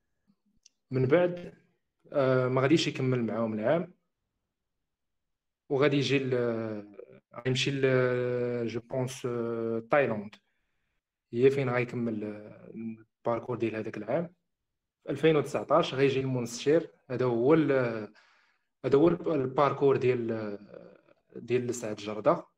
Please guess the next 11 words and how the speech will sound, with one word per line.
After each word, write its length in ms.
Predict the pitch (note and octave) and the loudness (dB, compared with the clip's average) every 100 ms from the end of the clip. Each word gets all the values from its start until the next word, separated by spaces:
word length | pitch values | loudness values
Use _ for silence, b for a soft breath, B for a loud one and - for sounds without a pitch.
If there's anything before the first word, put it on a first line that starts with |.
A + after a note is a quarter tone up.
| _ _ _ _ _ _ _ _ _ - | _ _ _ _ _ _ _ _ _ -6
في 60 | C3+ | 0
المونستير 800 | D3 C#3+ - D#3 D#3+ D#3 - _ _ _ _ | 2 0 0 2 2 0 -10 _ _ _ _
كان 160 | C#3 B2+ | -10 -8
حرز 260 | B2+ A2 | -6 -4
على 160 | G#2+ A#2 A#2 A2 G#2 G2+ G2+ G2 - - - - - | 0 2 2 0 -4 -8 -12 -18 -20 -20 -20 -20 -8
اللقب 340 | A#2 A#2 A#2+ | -4 -2 -2
ديال 180 | G#2+ A#2 | 0 -2
كاس 240 | B2 A2+ - | 0 -4 -4
تونس، 680 | A#2 A#2 F#3+ - - - _ _ _ _ _ _ _ _ _ | -4 -2 -2 -6 -12 -16 _ _ _ _ _ _ _ _ _
وجا 320 | D#3 C3+ D#3+ D3 | -2 4 4 4
ثالث 560 | D3+ D#3+ C#3 C#3 - | 4 4 4 0 -6